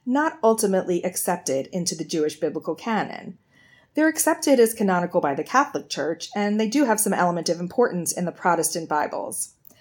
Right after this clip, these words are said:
Among the Apocrypha, there is a sixteen-chaptered book called the Book of Judith. The Book of Judith tells the story of a time in Jewish history in which the Jewish people were suffering under the dominion of foreign invaders. I mean,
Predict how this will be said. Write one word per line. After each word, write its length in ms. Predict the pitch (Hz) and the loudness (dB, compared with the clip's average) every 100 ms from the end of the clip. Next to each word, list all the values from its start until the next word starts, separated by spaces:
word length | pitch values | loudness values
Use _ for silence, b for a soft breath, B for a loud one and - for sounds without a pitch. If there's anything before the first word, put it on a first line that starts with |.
| B B B _ | B B B _
Among 380 | 226 240 285 339 | 4 6 6 6
the 100 | 311 | 4
Apocrypha, 840 | 285 208 175 175 151 - - - | 4 2 2 0 -4 -4 -4 -4
there 160 | 196 180 | -2 -2
is 180 | 190 175 | 0 -2
a 80 | |
sixteen-chaptered 1300 | 160 - 294 294 - 302 302 311 - 190 - 220 208 | -2 -2 -2 -4 -4 -2 -2 -2 0 -2 -2 -4 -2
book 360 | - - - - | -4 -4 -14 -18
called 260 | - 160 151 | -4 -4 -2
the 60 | |
Book 540 | 156 180 214 - - _ _ _ _ _ | -2 0 0 -2 -18 _ _ _ _ _
of 160 | 262 208 | 0 0
Judith. 720 | 170 147 - - - - _ _ _ _ b b b b | -2 -2 -4 -8 -10 -18 _ _ _ _ b b b b
The 80 | 269 | 0
Book 200 | 262 370 | 2 2
of 100 | 440 | 2
Judith 540 | - 202 170 170 - - | 2 4 4 2 -4 -6
tells 280 | - 233 277 | 0 0 2
the 60 | |
story 360 | 277 226 208 226 | 0 2 2 2
of 100 | 233 | 2
a 40 | |
time 300 | 262 202 190 | -2 -2 0
in 120 | 185 | 0
Jewish 240 | 190 214 220 | 2 0 0
history 520 | 180 - 151 151 - | 0 0 -2 -4 -4
in 100 | 202 | -2
which 220 | 196 208 - | 0 0 -4
the 80 | |
Jewish 320 | 233 294 320 - | -2 0 -2 -2
people 320 | 285 302 269 | -2 0 0
were 100 | - | -2
suffering 640 | - 147 - 254 269 285 | -2 -2 -4 -2 -2 -2
under 220 | 262 254 269 | -2 -2 -2
the 80 | |
dominion 540 | 269 277 233 180 170 170 | -2 -2 -2 -2 -4 -6
of 180 | 180 - | -8 -8
foreign 360 | 151 151 175 | -8 -4 -2
invaders. 680 | 196 180 156 147 - - - 202 | -2 0 0 0 -4 -6 -6 -4
I 60 | |
mean, 320 | 196 185 180 | -4 -4 -6